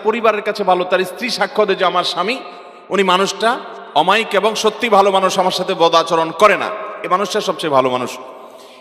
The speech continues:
এরকম সবচেয়ে ভালো মানুষের যত তালিকা আছে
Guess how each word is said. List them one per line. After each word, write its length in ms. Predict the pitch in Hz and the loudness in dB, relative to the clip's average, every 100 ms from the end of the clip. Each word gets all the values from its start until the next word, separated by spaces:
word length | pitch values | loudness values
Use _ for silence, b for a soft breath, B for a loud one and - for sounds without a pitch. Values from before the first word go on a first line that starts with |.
| B | B
এরকম 320 | 190 196 214 | 0 2 -2
সবচেয়ে 380 | - 208 - 233 | 0 -2 2 4
ভালো 200 | 190 208 | 4 4
মানুষের 440 | 208 240 - 247 254 - - | 0 0 2 2 2 -4 -2
যত 240 | 170 175 180 | -2 0 0
তালিকা 400 | 185 220 208 170 | 2 0 0 2
আছে 300 | 131 - 101 | 2 -2 -10